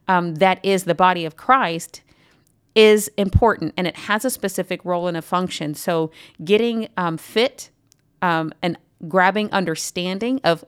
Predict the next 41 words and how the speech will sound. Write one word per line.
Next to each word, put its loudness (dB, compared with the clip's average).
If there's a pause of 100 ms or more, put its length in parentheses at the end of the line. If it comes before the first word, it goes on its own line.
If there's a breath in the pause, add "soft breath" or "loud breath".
who -4
you -4
are 2
in -4 (100)
God's 0
perspective -6 (340 loud breath)
and 2
how 4
to -2
function -2
actively -2
and -4
accurately -2
within -4
that -4 (340 loud breath)
arena 0
will 2
help 0
you -6
be -6 (300 loud breath)
prepared -2
to, -4 (160)
to -6 (120)
do 0
your 2
job, 0
if -2
you -4
will, 2 (300 loud breath)
in 0
the -2
kingdom, -2 (260 loud breath)
which -2
is -4 (140)
of 0
the -2
most -4
importance -6
to -10
the -6
Lord. -10